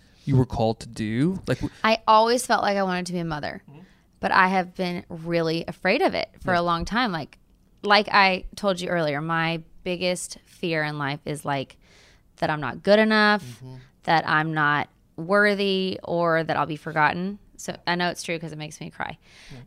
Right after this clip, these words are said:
Speaker 2: And
Speaker 1: Yeah.
Speaker 2: so that's, like, the lie I tell myself,
Speaker 1: Yeah.
Speaker 2: you know? And so, like, for whatever reason, I was scared, like, if I had a kid, I would lose myself, or that I'm not gonna be a good enough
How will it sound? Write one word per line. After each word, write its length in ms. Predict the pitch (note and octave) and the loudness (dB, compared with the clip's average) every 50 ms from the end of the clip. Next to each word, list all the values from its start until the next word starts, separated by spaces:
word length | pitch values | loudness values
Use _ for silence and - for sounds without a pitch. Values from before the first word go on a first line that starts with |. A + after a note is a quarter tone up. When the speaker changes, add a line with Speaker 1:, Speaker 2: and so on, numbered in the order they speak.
| - - | -6 -2
Speaker 2:
And 120 | G#3 G#3+ G#3 | -2 0 0
Speaker 1:
Yeah. 60 | - | 0
Speaker 2:
so 200 | - A#3+ A3 G#3+ | 2 4 4 6
that's, 240 | G3+ G#3+ A3 G#3+ - | 6 4 4 4 2
like, 140 | A#3+ A3+ G3 | -2 0 2
the 100 | G#3 F#3+ | 0 2
lie 340 | F#3 G3 G3+ G3+ G3 E3+ D#3 | 6 6 6 8 6 4 2
I 60 | D#3+ | 0
tell 160 | - E3+ C#3+ | -2 -4 -8
myself, 400 | - B2+ - - - - - - - | -6 -8 -8 -6 -6 -8 -8 -10 -14
Speaker 1:
Yeah. 80 | - - | -20 -14
Speaker 2:
you 160 | - - F3+ E3+ | -8 -6 -4 -2
know? 240 | E3 D#3+ F3 G3+ A3 - - | -2 -2 -2 -4 -8 -10 -8
And 140 | F#3+ F#3 F3+ | -6 -6 -4
so, 200 | - G3+ F#3+ F#3 | -2 0 2 2
like, 180 | F#3 F3 F3 - | 2 0 -2 -4
for 140 | - G#3+ | -8 -8
whatever 320 | G3+ G#3 A#3+ C#4+ D4+ D4 C#4+ | -2 -2 0 0 0 0 0
reason, 260 | C4 B3+ A#3+ A#3 A3 | 0 0 0 0 0
I 120 | G#3+ F#3+ | 0 0
was 140 | F#3 F#3+ F3+ | 0 -2 -4
scared, 400 | - - - F#3 F3+ F3+ F3+ F3 | -6 -8 -6 -6 -6 -4 -6 -6
like, 200 | G3 F3 D#3+ D#3+ | -6 -6 -6 -6
if 120 | F3 - - | -8 -10 -8
I 60 | D#3+ | -8
had 300 | D3+ D3 - F#3+ F#3+ G3+ | -8 -6 -2 -2 0 0
a 60 | G#3+ | -2
kid, 340 | F#3+ - G3 F3+ F3+ F3+ - | -4 -4 -4 -2 -2 0 0
I 80 | E3+ | 0
would 200 | D#3+ D#3+ D#3+ D#3+ | 0 -2 -2 -2
lose 200 | F#3+ A3+ A#3+ A3+ | 0 0 0 2
myself, 680 | A#3+ A#3 A3+ A3+ G#3+ - - A#3 A3+ A3 A3 A3 G#3+ _ _ - - - - - - _ _ - | 0 0 0 -2 -2 -2 0 2 4 4 4 2 0 _ _ -20 -20 -20 -20 -20 -20 _ _ -2
or 240 | G3 G3+ G#3+ G#3+ G#3 | 2 4 6 6 6
that 180 | F#3+ F#3 E3 C#3+ | 4 2 0 0
I'm 140 | E3 E3+ F3 | -2 -2 -2
not 220 | E3 C#3 - - | -2 -4 -4 -4
gonna 140 | - E3 D#3+ | -8 -8 -6
be 100 | D#3 D#3 | -4 -6
a 40 | D3+ | -6
good 160 | C#3+ D#3 D3+ | -4 -4 -6
enough 220 | D3 D3 C#3 B2+ | -6 -6 -8 -8